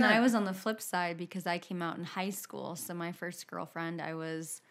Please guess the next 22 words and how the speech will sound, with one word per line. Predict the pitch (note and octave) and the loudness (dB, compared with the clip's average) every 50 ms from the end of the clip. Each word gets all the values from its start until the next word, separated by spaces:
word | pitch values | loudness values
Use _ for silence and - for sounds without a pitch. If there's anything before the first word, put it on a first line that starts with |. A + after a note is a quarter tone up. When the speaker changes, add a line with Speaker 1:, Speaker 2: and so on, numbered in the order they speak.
| - _ _ _ | -20 _ _ _
Speaker 2:
like, | F#3+ F3+ D#3+ - | -8 -8 -8 -8
sixteen | - - - F#3 F#3 - - - - G3 F3+ F3 | -10 -6 -6 -6 -6 -6 -10 -6 -4 -2 -2 -2
years | F3 F3 F3 F3 D#3+ | -2 -2 -4 -4 -4
old. | E3 D#3+ D#3+ E3 F3+ G#3 A3+ A#3 A#3 - - _ _ _ _ | -4 -4 -4 -2 0 0 0 -2 -4 -10 -20 _ _ _ _
But | F#3+ G3+ | -2 0
I | G#3 - G3 F#3+ F#3+ | 2 2 2 2 2
had | F#3+ F#3+ F3+ F3+ F3 | 2 0 0 0 -2
those | F3 F3 E3 - | -4 -4 -4 -6
exact | F3 E3 F3 D#3+ E3 E3+ - - - | -8 -8 -6 -6 -6 -6 -6 -8 -10
same | - E3+ D#3+ D#3+ E3+ | -12 -10 -8 -8 -10
feelings | - - F#3 F#3 F3 - - - F3 F3 - - | -8 -8 -10 -8 -8 -8 -10 -10 -10 -12 -12 -12
when | F3+ E3+ E3 D#3 - F3 - - - E3 D#3+ - | -8 -8 -6 -6 -8 -8 -10 -10 -10 -10 -6 -4
our | F3 F3 E3+ | -2 -2 -2
relationship | D#3+ D#3+ D#3+ E3 E3+ - - F#3 E3 - F3 - | -4 -6 -8 -8 -8 -8 -8 -8 -8 -10 -10 -10
started | - - - D#3+ E3 D#3+ | -10 -8 -6 -6 -6 -4
to | - | -4
unravel. | E3 E3+ D#3 D#3 E3 F3+ F3+ E3+ F3 E3 | -4 -2 -2 0 0 0 0 0 -2 -2
I | D#3+ D#3 | -2 -2
was | D#3+ E3 E3 D#3 | -2 -4 -4 -4
like, | E3 E3 - - | -6 -8 -4 -4
No, | F#3 G3 G#3 A3 A3+ A#3+ A#3+ A#3 | -2 -2 0 2 2 2 0 -2
like, | - G3 F3 E3+ E3 - - - | -2 -4 -4 -4 -4 -6 -12 -18